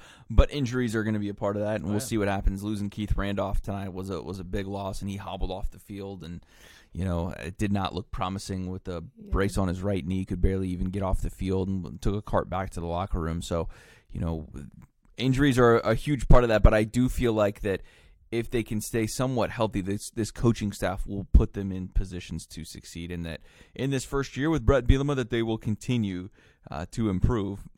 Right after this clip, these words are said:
Speaker 1: Is that gonna be enough to get to six? I don't know. This is certainly a, <laughs> a dagger to that, you know. Um, but ultimately, if they're four or five wins, uh, you know, that's still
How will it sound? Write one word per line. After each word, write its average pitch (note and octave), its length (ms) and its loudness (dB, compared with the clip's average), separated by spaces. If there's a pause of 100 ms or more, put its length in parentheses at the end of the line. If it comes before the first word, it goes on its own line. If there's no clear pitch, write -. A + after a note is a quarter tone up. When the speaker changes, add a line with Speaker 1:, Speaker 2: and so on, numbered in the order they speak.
(340)
Speaker 1:
Is G#2+ 80 -6
that G#2 160 -4
gonna G#2+ 100 -2
be G2 120 -2
enough G2+ 200 0
to - 100 -12
get G2+ 120 -6
to - 60 -12
six? - 520 -6 (640)
I G2 100 -6
don't G2 100 -4
know. E2+ 180 -4
This D#2 200 -12
is F2 100 -14
certainly F2+ 380 -6
a, D#2 220 -6 (460)
<laughs> - 380 -20
a - 120 -10
dagger F#2 460 -4
to G#2 160 -4
that, D#2+ 280 -4
you E2 160 -6
know. D#2 340 -6 (300)
Um, E2+ 500 -12 (120)
but D#2 220 -2 (280)
ultimately, G2 480 2
if F2+ 120 -4
they're F2 260 0 (400)
four A2+ 320 4
or G2+ 40 4
five F#2+ 340 4
wins, G2 600 -2
uh, D2 320 -8 (140)
you F2+ 160 -8
know, D2+ 260 -6 (160)
that's F#2+ 240 -4
still G2 460 0